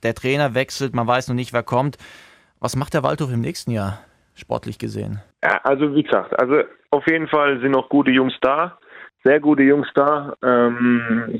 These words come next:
Speaker 2: viele Leute, die, die im Verein da, die, die ums Team herumarbeiten, die da sein werden, die eine überragende Arbeit machen.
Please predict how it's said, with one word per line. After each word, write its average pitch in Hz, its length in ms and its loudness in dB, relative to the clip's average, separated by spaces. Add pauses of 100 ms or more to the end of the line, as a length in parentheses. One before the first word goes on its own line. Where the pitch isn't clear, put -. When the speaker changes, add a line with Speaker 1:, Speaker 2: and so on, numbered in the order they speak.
(120)
Speaker 2:
viele 143 260 8
Leute, 131 480 4
die, 120 240 0 (220)
die 120 140 2
im 120 300 4
Verein 139 460 0
da, 147 260 2
die, 139 320 2
die 135 180 2
ums 135 260 0 (120)
Team 147 180 6
herumarbeiten, 143 840 2
die 139 120 2
da 135 280 2 (220)
sein 131 300 0
werden, 131 400 2 (640)
die - 60 4
eine 127 120 6
überragende 123 520 2
Arbeit 123 360 2
machen. 143 420 -2